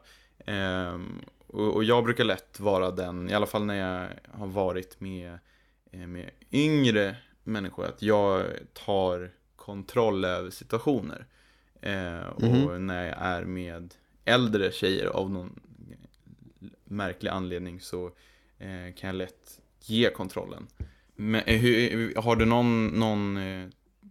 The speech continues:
Speaker 1: har du tänkt på det här någonting, eh, mellan dig och
Speaker 2: Nja,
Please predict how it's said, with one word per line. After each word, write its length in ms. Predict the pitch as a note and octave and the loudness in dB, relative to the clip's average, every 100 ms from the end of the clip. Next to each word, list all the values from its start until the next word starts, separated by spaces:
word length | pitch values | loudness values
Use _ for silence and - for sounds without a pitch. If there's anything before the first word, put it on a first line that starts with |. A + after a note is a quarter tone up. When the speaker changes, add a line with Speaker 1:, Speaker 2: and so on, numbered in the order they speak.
| _ | _
Speaker 1:
har 120 | G#2 | -4
du 60 | G#2 | 0
tänkt 480 | C#3+ D3 B2+ - - | 2 2 0 -8 -4
på 80 | |
det 60 | G2+ | -4
här 120 | G2+ | -2
någonting, 340 | F2+ - F#2+ - _ - - _ _ | -6 -10 -14 -16 _ -20 -20 _ _
eh, 80 | G2 | -14
mellan 500 | F#2 F2+ F#2 F#2 F#2 | -12 -12 -10 -8 -8
dig 260 | F#2 F2 F#2 | -8 -8 -12
och 40 | F#2 | -6
Speaker 2:
Nja, 1160 | - C3 C3+ C#3 C#3 D3 C#3+ D#3+ E3 F#3 G#3+ | 2 4 6 6 6 4 4 6 4 4 0